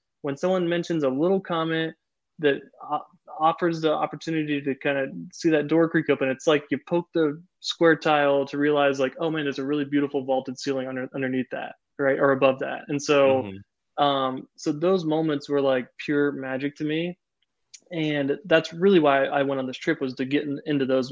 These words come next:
Speaker 1: moments. And so a couple of them, um, to answer your question that, that come to mind is,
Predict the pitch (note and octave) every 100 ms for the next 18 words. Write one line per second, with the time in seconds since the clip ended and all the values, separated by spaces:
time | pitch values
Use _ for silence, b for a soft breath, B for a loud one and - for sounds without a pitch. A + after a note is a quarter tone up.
0 | D3+ C#3+ C3+ C3 - D3 C#3 D#3 D3 C#3
1 | - b b _ _ _ _ E3 E3+ A3
2 | G#3+ E3+ D3 D3 E3 F3 D#3+ D#3 C#3+ E3
3 | D#3 C#3 - D#3+ - C#3 C3+ C#3+ C#3 C#3+
4 | C#3+ D#3+ D3 C3 C#3+ C#3 C3 C3 - C#3+
5 | C#3 C3+ B2+ -